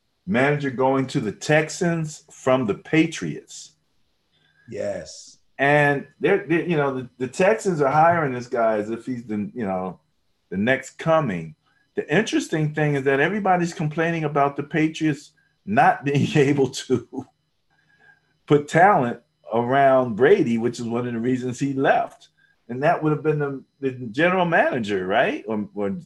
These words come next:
Speaker 1: may, do they have a player personnel? Is he, is he absolved from the recruiting, uh, sins of the Patriots?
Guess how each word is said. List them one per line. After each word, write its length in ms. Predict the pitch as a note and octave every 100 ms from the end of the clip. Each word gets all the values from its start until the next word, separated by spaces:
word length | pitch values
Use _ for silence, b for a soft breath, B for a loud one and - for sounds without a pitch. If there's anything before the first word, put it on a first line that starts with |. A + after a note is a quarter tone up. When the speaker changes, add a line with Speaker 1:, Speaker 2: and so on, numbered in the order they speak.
| -
Speaker 1:
may, 200 | A2 G2+
do 180 | E2+ A2
they 80 | B2
have 160 | G#2
a 60 | F2
player 320 | B2 B2+ B2+
personnel? 600 | B2+ B2+ B2 B2 C3 B2
Is 120 | G2+
he, 260 | E3+ F3 F3 b b
is 240 | - A2 -
he 240 | F#3+ F3
absolved 800 | A2+ F2 E2+ A#2 A#2+ C3+ C#3 C#3+ _ _ _
from 380 | _ B2+ A#2+ A2+
the 80 | G2+
recruiting, 840 | G2 F#2+ - C#3 C#3 C#3+ C#3 D3 - _ _ _ _ G2
uh, 380 | G2 F#2 F2+ -
sins 640 | - - C#3 C#3 C#3 C3+ -
of 220 | A2+ G2+
the 60 | E2
Patriots? 840 | - A#2 D3 E3+ F3+ F#3 -